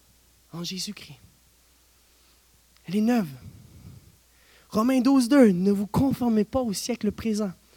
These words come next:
mais soyez transformés par le renouvellement de l'intelligence,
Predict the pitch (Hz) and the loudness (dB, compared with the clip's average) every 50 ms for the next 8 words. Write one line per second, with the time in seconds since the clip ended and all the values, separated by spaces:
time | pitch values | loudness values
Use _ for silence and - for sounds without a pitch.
0 | _ - - - - 170 165 - 208 196 202 196 - - 247 269 240 - - - | _ -20 -20 -10 -6 -6 -4 -2 -2 -2 -2 -4 -6 -4 -2 -2 -2 -2 -2 -2
1 | 220 214 233 226 - 208 185 185 185 190 190 190 180 226 294 302 277 269 277 254 | 0 0 0 0 -2 -2 2 4 6 6 6 6 4 4 2 2 2 0 -2 -2
2 | 214 240 233 220 220 226 233 220 202 196 202 208 220 220 - - 220 220 220 208 | -2 -4 -4 -4 -4 -4 -4 -2 -2 -2 -2 -2 -2 -4 -4 -4 -6 -4 -4 -4
3 | 214 202 190 165 - | -4 -4 -4 -6 -8